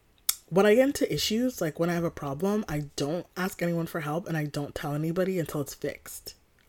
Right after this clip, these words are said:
Like, I wanna handle everything in private, and that's exactly what happened. It's not like anyone's waiting on the edge of their seat every week, but you never know.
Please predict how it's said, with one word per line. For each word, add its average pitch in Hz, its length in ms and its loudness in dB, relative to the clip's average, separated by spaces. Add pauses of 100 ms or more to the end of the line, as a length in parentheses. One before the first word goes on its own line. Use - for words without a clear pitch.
(480)
Like, 180 160 0
I 180 80 6
wanna 165 280 4
handle 165 260 0
everything 156 400 -2
in 139 160 -4
private, 165 520 0 (600)
and 160 100 0
that's 151 120 -2
exactly 143 360 -4
what 190 120 0
happened. 160 600 -2 (840)
It's 147 80 -6
not 170 80 0
like 165 100 0
anyone's 156 400 0
waiting 143 540 0
on 143 140 -2
the 143 80 -2
edge 135 140 -6
of 156 60 -6
their 143 160 -2
seat - 300 -4
every 147 240 -2
week, 175 320 -4
but - 100 -8
you 156 140 -2
never 170 240 2
know. 190 460 2